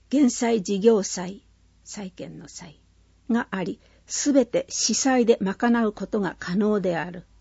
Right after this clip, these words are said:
昨今の日本列島を取り巻く自然災害を顧みると、近年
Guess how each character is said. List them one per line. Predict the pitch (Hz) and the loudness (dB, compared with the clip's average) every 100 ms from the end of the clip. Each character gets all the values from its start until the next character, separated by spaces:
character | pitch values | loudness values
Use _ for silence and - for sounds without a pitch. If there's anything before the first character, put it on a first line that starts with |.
| _ _ _ _ _ _ _ _ _ _ - | _ _ _ _ _ _ _ _ _ _ -8
昨 | - 277 - - | -4 -4 -4 -2
今 | 202 185 | 0 0
の | 175 - | -2 -2
日 | 196 | 0
本 | 226 262 254 | 4 6 8
列 | 233 - | 6 2
島 | 202 180 | 0 2
を | 180 | 2
取 | 208 202 | 0 0
り | |
巻 | 196 - | 0 -4
く | 151 | -6
自 | - 202 | -4 4
然 | 247 247 | 6 6
災 | 254 226 185 | 0 -2 0
害 | 175 170 | 0 0
を | 170 | -2
顧 | - 196 180 180 | -4 -4 -2 0
み | 180 | -2
る | 185 | -6
と、 | - 180 - _ _ _ _ - | -8 -10 -12 _ _ _ _ -2
近 | 254 240 220 | 4 4 4
年 | 190 202 | 2 -2